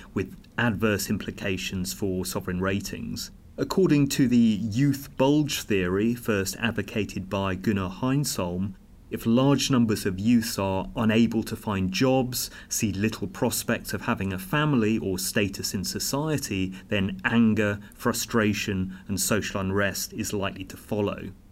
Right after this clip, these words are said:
The Arab Spring in twenty eleven highlighted that such social pressures are more likely to precipitate political instability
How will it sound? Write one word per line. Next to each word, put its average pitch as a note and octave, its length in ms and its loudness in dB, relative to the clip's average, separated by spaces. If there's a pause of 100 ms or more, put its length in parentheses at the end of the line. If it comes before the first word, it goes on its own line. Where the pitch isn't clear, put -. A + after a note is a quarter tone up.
(160)
The A#2+ 220 4
Arab C3 300 4
Spring C#3 380 4
in G#2+ 140 4
twenty A2+ 500 0
eleven G#2 640 0 (260)
highlighted A2+ 680 2
that G#2+ 260 2 (200)
such - 340 -2
social E3 420 4
pressures G#2 480 -4
are G#2 200 0
more C#3+ 380 4
likely G2+ 540 0
to - 120 -14
precipitate F#2+ 720 -6
political F#2+ 400 -6
instability F2+ 880 -4